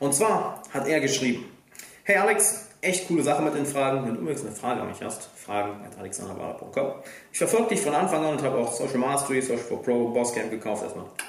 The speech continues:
mega cool. "Meine Frage wäre, ob du mal was zum Thema Eifersucht machen kannst. Ich habe mich in den letzten Jahren stetig weiterentwickelt und habe meine erste Beziehung durch krankhafte Eifersucht kaputt gemacht. Dann hatte ich eine Beziehung, in der ich überhaupt nicht eifersüchtig war, komischerweise.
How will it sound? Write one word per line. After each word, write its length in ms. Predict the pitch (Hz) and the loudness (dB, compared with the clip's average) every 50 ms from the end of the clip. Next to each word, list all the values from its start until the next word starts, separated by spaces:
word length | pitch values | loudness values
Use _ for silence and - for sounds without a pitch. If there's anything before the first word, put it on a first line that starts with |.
| - - - | -12 -18 -8
mega 180 | - 104 98 98 98 - | -6 -4 -4 -4 -4 -2
cool. 220 | 120 135 135 135 - - - - - | -2 -2 -2 -4 -6 -10 -16 -8 0
"Meine 220 | - 214 240 240 | 2 2 4 4
Frage 300 | - - 233 247 208 156 | 2 2 2 2 2 2
wäre, 280 | 139 131 120 117 117 - | 2 2 2 0 0 0
ob 180 | 165 - - | 0 0 0
du 60 | - 170 | 0 0
mal 160 | 165 151 135 | 0 0 2
was 220 | 139 139 - - | 2 0 0 0
zum 160 | - 127 117 | 0 0 0
Thema 400 | - 123 120 117 113 113 - - - | 0 0 0 0 0 -2 -4 -4 -2
Eifersucht 420 | - 151 151 165 135 120 117 - 120 | -2 0 0 0 -2 -2 -2 -2 -4
machen 180 | 104 - - - | -4 -4 -6 -8
kannst. 460 | - - - - - - - - - - - - | -10 -10 -6 -4 -4 -4 -4 -6 -10 -12 -12 -6
Ich 100 | - - | -4 -2
habe 120 | - - | 0 2
mich 80 | 214 190 | 2 4
in 60 | 190 | 4
den 120 | 190 185 - | 4 4 2
letzten 180 | - - 165 | 2 2 2
Jahren 200 | 139 143 139 139 | 2 2 0 0
stetig 400 | 139 - - 113 117 - - - | -2 -2 0 0 0 0 0 0
weiterentwickelt 560 | - - - 156 - 156 156 147 147 147 143 | 0 2 2 2 0 0 0 2 2 0 0
und 480 | 147 147 - - - - - - - - | 0 -4 -8 -12 -16 -18 -20 -18 -4 -2
habe 120 | 165 131 | 0 2
meine 240 | 143 139 135 - - | 2 2 2 2 0
erste 320 | 120 135 147 - - - 135 | 0 0 2 2 2 2 2
Beziehung 500 | 123 123 - - - 135 104 - 101 - | 0 0 0 2 2 2 2 2 2 0
durch 220 | 95 - - - | 0 -4 -4 -4
krankhafte 540 | - - 139 143 143 143 131 120 - - - | -2 -2 0 0 0 0 -2 -2 -2 -2 0
Eifersucht 380 | 104 110 107 107 107 104 - | 0 0 0 -2 -2 -4 -6
kaputt 300 | - 95 - - 135 135 | -8 -6 -2 0 0 2
gemacht. 420 | - - - - - - - - - - - - - - - - - - - | 2 0 -2 -6 -10 -12 -14 -14 -14 -14 -18 -18 -16 -14 -14 -16 -16 -12 -4
Dann 100 | - 196 | 0 2
hatte 140 | 214 - 208 | 2 2 2
ich 100 | - 180 | 2 2
eine 140 | 180 190 185 | 2 2 2
Beziehung, 440 | 170 170 - - 190 180 180 180 - - - - - | 2 2 2 2 2 2 2 2 0 -2 -8 -12 -8
in 80 | 294 320 | -6 -4
der 80 | 311 | -2
ich 80 | 240 - | -2 -2
überhaupt 300 | 294 - 311 370 370 - | 0 0 2 2 2 2
nicht 140 | - - - | 2 2 0
eifersüchtig 440 | - - - - - - - - | 0 -2 -4 -6 -6 -10 -10 -10
war, 260 | - 101 - - - - - | -10 -10 -10 -12 -16 -18 -10
komischerweise. 600 | - - 147 131 117 - 107 - 78 76 78 - | -4 0 0 0 2 0 -2 -2 -2 -6 -8 -10